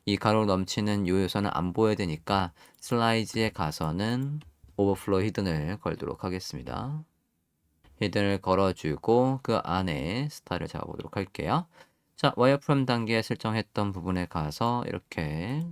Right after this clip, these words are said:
지정해줬고요. 다시 슬라이드 파트 보도록 하겠습니다. 메인 컨텐트 위에다가 슬라이드 작성을 해볼게요. 자, 그러면 컨테이너부터 보겠습니다.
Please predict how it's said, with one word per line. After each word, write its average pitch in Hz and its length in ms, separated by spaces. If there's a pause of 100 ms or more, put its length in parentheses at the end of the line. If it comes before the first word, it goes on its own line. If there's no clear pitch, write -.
지정해줬고요. 98 960 (440)
다시 87 280
슬라이드 117 440
파트 101 760
보도록 - 360
하겠습니다. 80 560 (2500)
메인 107 280
컨텐트 107 840
위에다가 101 1000
슬라이드 95 800
작성을 78 420
해볼게요. 73 560 (580)
자, - 180
그러면 107 180
컨테이너부터 135 880
보겠습니다. 80 800